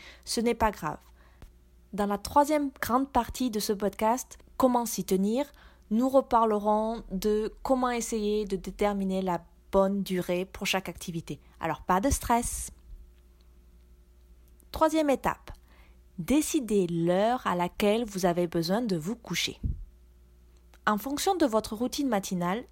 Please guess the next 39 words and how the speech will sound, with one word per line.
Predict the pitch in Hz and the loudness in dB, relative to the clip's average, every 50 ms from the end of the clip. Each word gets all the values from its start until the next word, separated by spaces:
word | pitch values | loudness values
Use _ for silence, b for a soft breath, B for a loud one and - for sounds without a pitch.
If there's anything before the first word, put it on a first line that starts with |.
| - - | -8 -6
et | 202 | -4
de | 170 190 185 | -2 -2 0
votre | 180 185 185 - - | -2 -2 -4 -2 -2
heure | 262 262 247 | 0 0 0
de | 214 180 170 | 0 -4 -4
réveil, | 160 190 226 214 170 160 143 151 185 226 B B B B B B B B B B | -2 -2 -2 -2 -2 -4 -6 -6 -6 -8 B B B B B B B B B B
décidez | 175 165 254 294 277 - 285 226 262 262 208 | -2 0 0 2 2 0 -2 -2 -2 -2 0
de | 214 190 | 0 0
l'heure | 180 180 180 180 208 - - | 0 0 0 0 -2 -2 -2
à | - 190 | -2 -2
laquelle | 180 180 180 - - 240 262 262 | 0 -2 -4 -4 -2 -2 -2 -2
vous | 202 - 180 | -2 -4 -4
devez | 156 175 170 165 202 240 | -2 -2 -2 0 0 0
vous | 226 180 165 156 - - | -2 -2 -6 -4 -2 -2
endormir | 240 247 208 190 - 160 151 131 - - - - b b b b b b b | -2 0 0 -2 -2 -4 -10 -12 -12 -16 -20 -20 b b b b b b b
pour | - - 202 | -12 -12 -6
passer | - 247 247 233 - - 247 | -2 -2 -2 -2 -2 -4 -4
une | 233 220 202 190 | -2 0 0 0
nuit | 185 185 185 196 233 233 | 0 0 -2 -2 -4 -2
de | 208 190 | -2 -2
repos | 175 - 170 160 - 226 254 - - _ _ - _ - - | -2 -2 -4 -4 -4 -6 -6 -6 -8 _ _ -20 _ -6 -2
complète. | - 247 240 - 202 180 165 - - - - - | -2 0 2 2 2 2 2 -2 -8 -16 -14 -8
Je | 180 170 175 | -4 -4 -2
souligne | 175 - 220 226 214 226 220 208 | -2 0 0 2 2 2 2 0
complète. | - - 254 254 - - 214 233 - - - - b b b b b b b b b b b b b b | -2 -4 -4 -2 2 2 2 2 0 -4 -20 -20 b b b b b b b b b b b b b b
Il | - 226 226 | -2 0 0
est | 226 233 - - - | 0 -2 -2 0 2
important | 311 311 302 - 277 247 - - 247 240 240 | 2 2 4 2 2 2 2 0 0 0 0
de | 240 214 | 0 -2
dormir | 190 208 202 202 208 220 226 214 | 0 0 0 0 -2 -2 -2 -2
en | 196 185 | -2 -2
moyenne | 185 190 190 196 202 214 220 226 240 247 247 240 | 0 0 -2 0 0 0 0 0 0 -2 -4 -4
sept | - - - - 269 269 262 - | -4 -4 -2 -2 -2 -2 -2 -2
à | 247 | -2
huit | 226 214 214 208 - | -2 -2 -4 -2 2
heures | 226 214 220 233 254 - - - B B B B B B | 4 4 4 4 2 -2 -10 -18 B B B B B B
pour | - 220 202 - | -2 -2 2 2
être | 220 233 - - 202 | 2 0 0 -2 -4
reposé. | 180 196 190 - 185 165 - - | -2 -2 -2 -2 -4 -6 -6 -8